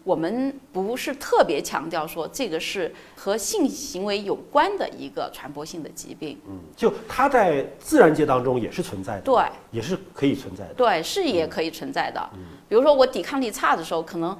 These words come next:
Speaker 1: 我的病毒就繁殖特别快，那我检测的时候就检测出来了。
Speaker 2: 哦，就也有可能它体内其实本身已经有了。
Speaker 1: 对。
Speaker 2: 只是我免疫力强的时候呢，没有，呃，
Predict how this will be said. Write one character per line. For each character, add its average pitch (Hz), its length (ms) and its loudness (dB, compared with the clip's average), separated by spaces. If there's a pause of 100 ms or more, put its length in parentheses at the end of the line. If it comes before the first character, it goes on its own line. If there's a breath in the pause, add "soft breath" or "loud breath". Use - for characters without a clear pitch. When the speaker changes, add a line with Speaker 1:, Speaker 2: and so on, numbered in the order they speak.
(180 loud breath)
Speaker 1:
我 165 80 -2
的 160 80 -4
病 226 180 -4
毒 170 140 -4
就 180 80 -6
繁 180 240 -8
殖 175 100 -8
特 196 160 -10
别 160 160 -4
快， 180 300 -6
那 175 100 -8
我 185 160 -4
检 180 220 -10
测 233 140 -10
的 175 100 -8
时 - 100 -12
候 156 60 -6
就 170 100 -12
检 - 220 -14
测 - 160 -16
出 - 200 -12
来 101 180 -6
了。 104 80 -6
Speaker 2:
哦， 120 440 -4
就 190 140 4
也 160 160 6
有 247 160 12
可 - 140 0
能 117 160 2
它 175 220 2
体 139 200 -8
内 156 160 2
其 143 140 -4
实 151 80 -4
本 117 140 -4
身 147 100 -4
已 127 40 -2
经 139 140 0
有 107 120 0 (120)
了。 85 220 -12
Speaker 1:
对。 202 160 -2 (120)
Speaker 2:
只 123 120 -8
是 151 100 4
我 196 80 10
免 139 200 4
疫 147 60 2
力 185 140 0
强 113 240 -2
的 180 60 0
时 131 100 -6
候 131 120 -2
呢， 127 140 2
没 123 120 2
有， 156 160 4 (320 loud breath)
呃， 135 160 -2